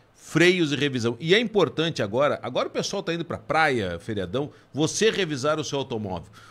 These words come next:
Por que que eu acho que o, que o pneu, eh, por que que eu acho não? O pneu é importante. Você mantendo balanceamento, você mantendo alinhamento, geometria, você economiza no pneu. Porque evita o desgaste, des-, desre-,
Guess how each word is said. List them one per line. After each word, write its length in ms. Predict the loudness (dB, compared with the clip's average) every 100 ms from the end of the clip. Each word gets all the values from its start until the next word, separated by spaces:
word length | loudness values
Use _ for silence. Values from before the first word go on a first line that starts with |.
| -10
Por 160 | -8
que 140 | -4 -4
que 120 | -2
eu 60 | -2
acho 180 | 0
que 100 | -2
o, 40 | -10
que 200 | -10 -6
o 40 |
pneu, 540 | -4 -4 0 2 2 0 0
eh, 240 | 0 0 -4
por 80 | -8
que 140 | -6
que 80 | -6
eu 20 |
acho 140 | -6
não? 160 | -6 -10 -14 _
O 40 | -14
pneu 480 | -4 0 6 6 6
é 80 |
importante. 680 | 2 0 -4 -4 -12 -12 -20 _ _ -20 _ _ _ _
Você 340 | 0 0 0 -2
mantendo 640 | 0 0 0 0 2 0
balanceamento, 1040 | 0 2 2 0 0 2 2 2 0 -6 -12
você 340 | -8 -6 -4
mantendo 680 | -4 -4 -6 0 0 2 2
alinhamento, 880 | 2 0 0 2 2 2 2 -2 -6
geometria, 840 | 0 0 0 -4 -4 0 0 0 -6 -20 -4
você 420 | -2 -2 0 0
economiza 840 | -2 2 2 4 0 0 0 0 0
no 120 | -2
pneu. 400 | -4 -4 -6 -10 -16 _ _ _
Porque 240 | -4 4
evita 300 | 4 4 -2
o 20 | -4
desgaste, 1000 | -4 -6 0 2 2 0 -6 -8 -6 -4
des-, 400 | -4 -6 -6 -8
desre-, 500 | -8 -8 -4 -4